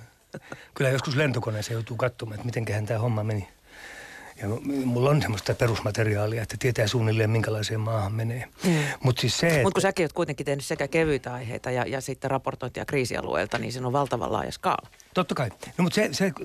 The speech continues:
Speaker 1: se taas kuului ja tavallaan kuuluu edelleen, mutta ennen kaikkea M T V:ssä kuului niinku meidän työnkuvaan, että me tehtiin niinku koko elämän laajalta kirjolta juttuja. Ja mä, se, joku ajatteli, että tuohan menee munaa itsensä, että koko se imago, minkä se on luonut näitten viimeisen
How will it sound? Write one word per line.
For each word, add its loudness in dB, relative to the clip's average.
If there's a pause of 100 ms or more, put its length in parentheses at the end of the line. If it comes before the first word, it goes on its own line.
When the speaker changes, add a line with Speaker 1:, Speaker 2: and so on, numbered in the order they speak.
(120)
Speaker 1:
se -2
taas 0
kuului 2 (580)
ja 0
tavallaan 2
kuuluu 2
edelleen, 2
mutta -6
ennen 2
kaikkea 0
M 2
T -4
V:ssä -4
kuului 0
niinku -2
meidän 0
työnkuvaan, 0
että -2
me 4 (320)
tehtiin 2
niinku -2 (240)
koko 0
elämän 4
laajalta 2
kirjolta 0
juttuja. -2
Ja 0
mä, 0
se, 0 (460)
joku 4
ajatteli, 2
että -2 (400)
tuohan 2
menee 4
munaa 4
itsensä, -2
että -8
koko 2
se 2
imago, 6
minkä 0
se 0
on 0
luonut 2
näitten -2
viimeisen 2